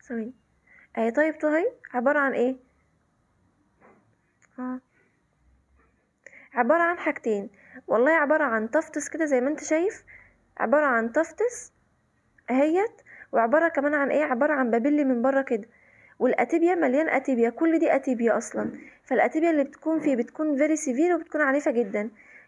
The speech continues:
بيبقى السيرس كارسينوما عبارة عن تفتس او بابيلي، تمام،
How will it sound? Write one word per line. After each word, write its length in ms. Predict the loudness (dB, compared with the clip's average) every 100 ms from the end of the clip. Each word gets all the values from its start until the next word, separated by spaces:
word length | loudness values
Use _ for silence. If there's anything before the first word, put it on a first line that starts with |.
| -4
بيبقى 160 | 0 0
السيرس 400 | 0 0 0 -2
كارسينوما 440 | -6 -4 -4 -2
عبارة 260 | 0 0 2
عن 260 | 0 -2
تفتس 400 | -2 -4 -6 -6
او 120 | -4
بابيلي، 480 | -2 0 2 2 0 -4 _ _ _
تمام، 280 | -2 0 0